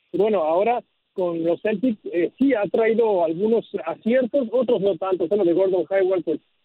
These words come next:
fue, fue un fracaso. Y Kemba Walker, eh, algunos lo alaban, yo la verdad no me terminó de convencer,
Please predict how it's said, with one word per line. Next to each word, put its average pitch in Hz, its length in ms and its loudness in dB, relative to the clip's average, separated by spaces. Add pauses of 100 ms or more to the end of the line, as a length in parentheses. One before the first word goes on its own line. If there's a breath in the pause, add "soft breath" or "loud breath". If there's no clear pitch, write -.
(180)
fue, 185 240 0
fue 190 120 0
un 190 120 -2
fracaso. 220 600 -2 (280)
Y 180 160 0
Kemba 233 260 0
Walker, 233 680 0 (180)
eh, 156 340 -14 (120)
algunos 214 360 0 (280)
lo 349 320 -2
alaban, 247 360 0 (320)
yo 190 120 4
la 214 80 2
verdad 185 240 2
no 202 600 -2
me 220 120 0
terminó 185 340 0
de 196 140 0
convencer, 165 580 -2